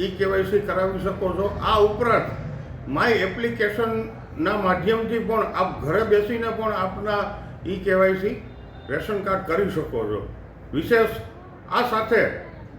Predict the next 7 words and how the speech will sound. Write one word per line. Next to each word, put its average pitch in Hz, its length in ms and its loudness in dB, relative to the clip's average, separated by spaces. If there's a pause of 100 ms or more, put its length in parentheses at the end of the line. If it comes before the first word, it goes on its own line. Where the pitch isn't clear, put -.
(300)
અ, - 120 -8 (420)
ગુજરાત 214 400 2
સરકાર 233 380 0
દ્વારા 214 640 2
ખેડૂત 190 400 2
રજિસ્ટ્રેશનની 233 800 0
પણ 202 400 0